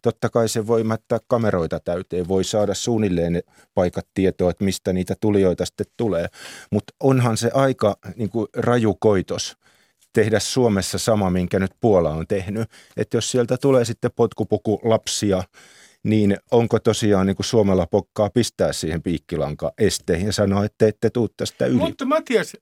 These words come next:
Speaker 2: äh, sanon tässä heti, kun te haluatte, teillä on suunnilleen sama linja kuin, äh, on Tanskassa, tai oikeastaan sama linja.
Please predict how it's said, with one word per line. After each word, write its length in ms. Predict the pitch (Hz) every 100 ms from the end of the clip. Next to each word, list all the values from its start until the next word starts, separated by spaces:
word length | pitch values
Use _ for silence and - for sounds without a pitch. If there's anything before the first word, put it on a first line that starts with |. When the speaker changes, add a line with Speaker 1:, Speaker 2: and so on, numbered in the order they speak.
| 180
Speaker 2:
äh, 140 | 190 - 196
sanon 280 | 262 285 254
tässä 240 | 233 214
heti, 260 | 214 - 160
kun 140 | 170 165
te 160 | 294 262
haluatte, 640 | 254 233 196 - 180 165 - - _
teillä 180 | 233 247
on 80 |
suunnilleen 340 | 240 233 202 180
sama 300 | 190 185 165
linja 280 | 165 156 143
kuin, 220 | 156 147 147
äh, 460 | - 160 151 147 -
on 140 | 160 139
Tanskassa, 640 | 160 143 - 127 - - -
tai 160 | 170
oikeastaan 400 | 170 165 139 156
sama 280 | 139 143 127
linja. 200 | 131